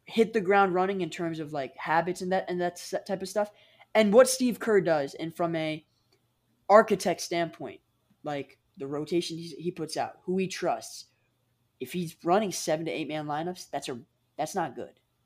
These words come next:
That tells me he doesn't have faith that we can achieve the balance given the roster, which tells me he's gonna lean hard into the starters, playing high usage, high minutes, which tells me when Steph and G P two come back,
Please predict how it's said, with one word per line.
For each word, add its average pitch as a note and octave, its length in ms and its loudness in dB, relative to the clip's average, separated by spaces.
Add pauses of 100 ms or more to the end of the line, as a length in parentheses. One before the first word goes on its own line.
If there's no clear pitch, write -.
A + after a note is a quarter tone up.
(300)
That F3+ 140 2
tells G#3+ 240 6
me F#3+ 160 2
he F3+ 100 -2
doesn't F3 220 2
have - 200 -6
faith E3+ 400 -2 (400)
that D#3 240 2
we F3 80 0
can E3+ 160 -4
achieve D#3 360 -4
the D#3+ 60 0
balance D#3 440 -2
given D#3 220 -8
the D3+ 100 -8
roster, C3+ 520 -8 (600)
which - 180 -12
tells G3 200 6
me G3 140 0
he's F3 140 -4
gonna F3 180 -2
lean F3 220 0
hard E3 260 4
into D#3+ 200 -6
the E3+ 80 -10
starters, C3 580 -8 (640)
playing D#3 260 -2
high D3+ 180 0
usage, D3+ 380 -6
high D3 140 -6
minutes, A#2+ 460 -14 (400)
which - 180 -10
tells G#3+ 220 8
me C4 120 -2
when G#3 120 -2
Steph A#3 280 8
and G3 80 -4
G G3 140 -4
P F#3 120 -4
two A#3 140 -4
come F3 180 -4
back, C#3 340 -2